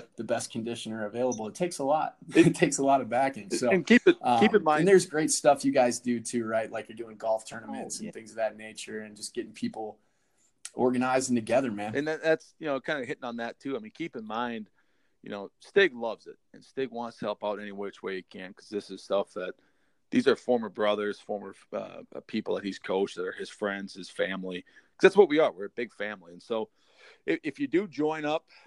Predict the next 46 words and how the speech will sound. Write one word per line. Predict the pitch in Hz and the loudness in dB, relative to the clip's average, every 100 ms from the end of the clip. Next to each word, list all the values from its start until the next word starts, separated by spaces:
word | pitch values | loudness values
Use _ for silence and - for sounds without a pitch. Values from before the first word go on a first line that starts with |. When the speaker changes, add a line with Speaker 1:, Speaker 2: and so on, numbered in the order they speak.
| - - | -20 -10
Speaker 2:
you'll | 131 | -8
get | 117 127 | -6 -4
a | 127 | -4
nice | 117 123 - | -6 -8 -8
Yeti | 110 117 120 | -8 -8 -6
mug. | 117 120 117 | -4 -4 -4
You | 101 | -8
get | 107 107 | -10 -6
the | |
opportunity | 110 - 123 117 | -6 -6 -10 -8
to | 107 | -8
buy | 101 107 107 | -6 -4 -4
all | 110 | -4
this | 110 - | -6 -12
team | - 120 107 | -12 -10 -8
issued | 104 107 95 | -8 -10 -10
gear | 104 110 110 | -6 -4 -2
that, | 101 101 _ _ _ _ | -4 -6 _ _ _ _
you | - | -8
know, | 92 92 92 | -6 -4 -4
it, | 98 - 90 | -6 -8 -6
I | 107 | -2
know | 107 113 | 0 2
you | 117 117 | 2 0
and | 113 | 0
me, | 117 | -2
Kyle, | - 117 117 110 | 2 4 4 0
we, | 107 _ | -4 _
we | 113 | -4
didn't | 117 98 | -4 0
get | 127 - | 0 0
that | 71 | -8
stuff. | - - | -12 -14
We | 92 | -4
had, | 101 104 - | -4 -4 -10
you | 87 | -16
know, | 95 | -14
a | - | -6
couple | 113 110 | -4 -4
of | |
shirts | - 120 113 98 | 0 2 2 -2
and | 107 | -8
some | 101 | -6
old | 107 113 - | -4 -4 -4
shorts | 113 110 110 - | -6 -4 -4 -4
that | 101 101 | -4 -4